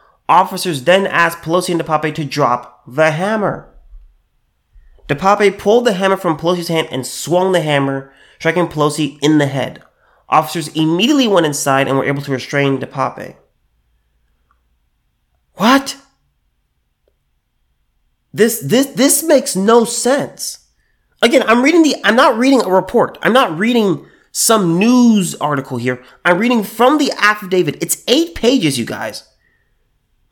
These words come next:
I think it's, I think it's shorter than A O C's Green New Deal idea. It's eight pages. It's a quick read.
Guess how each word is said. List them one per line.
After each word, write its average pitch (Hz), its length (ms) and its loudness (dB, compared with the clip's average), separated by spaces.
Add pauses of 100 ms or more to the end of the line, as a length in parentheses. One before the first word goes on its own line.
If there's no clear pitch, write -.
(680)
I 170 80 4
think 247 180 0
it's, - 380 -4
I 180 80 0
think 240 160 -2
it's - 120 2
shorter 254 600 2 (220)
than 170 380 2
A 202 120 4
O 220 80 4
C's 214 300 0
Green 202 480 2
New 208 260 2
Deal 185 320 0
idea. 113 500 -6 (560)
It's - 200 0 (140)
eight 262 320 0
pages. 202 500 -2 (200)
It's 180 160 0
a 170 60 -4
quick 254 380 -4
read. 208 360 -2